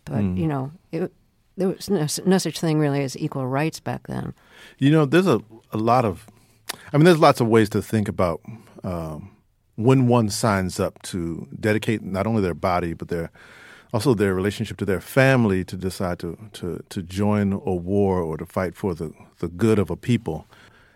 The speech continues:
Speaker 2: when he uses his music to gather other soldiers to say, "Oh, you know, you all should come,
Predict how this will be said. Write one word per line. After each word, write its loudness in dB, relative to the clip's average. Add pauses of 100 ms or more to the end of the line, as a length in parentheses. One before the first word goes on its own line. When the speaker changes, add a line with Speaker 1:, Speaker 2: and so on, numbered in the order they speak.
(100)
Speaker 2:
when -2
he 0
uses 0
his 0
music -2
to -6 (180)
gather 2
other 6
soldiers -4
to -6
say, -4 (460)
"Oh, -2
you -2
know, 0
you -4
all -2
should -12
come, -4